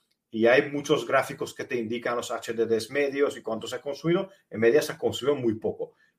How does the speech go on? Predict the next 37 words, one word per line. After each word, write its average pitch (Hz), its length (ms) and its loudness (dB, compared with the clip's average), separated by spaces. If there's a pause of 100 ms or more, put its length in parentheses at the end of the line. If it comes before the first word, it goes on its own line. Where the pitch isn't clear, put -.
Pero 117 160 2
como 131 180 6
el 120 80 6
pasado 190 400 2
es - 140 2
pasado, 151 560 4 (180)
a - 100 -2
nosotros 160 380 -2
nos 156 160 -2
interesa 143 380 2
el 160 60 4
futuro 156 560 2 (280)
y, 123 220 -10 (100)
y, 107 540 -2
y - 20 0
lo 110 140 4
que 113 100 0
nosotros, 123 580 2
ah, 123 520 6 (560)
ah, 104 540 2 (2250)
eh, 107 580 0 (1300)
de, 104 640 2
a 117 60 -2
lo 123 100 0
que 131 80 0
nos 123 120 -2
interesa 143 320 4
y 160 60 8
de 127 140 -4
dinero 143 320 6
donde 113 220 2
podemos 135 360 2
hacer 160 320 2
es - 120 -6
en 147 100 4
el 117 100 0
futuro, 101 480 -8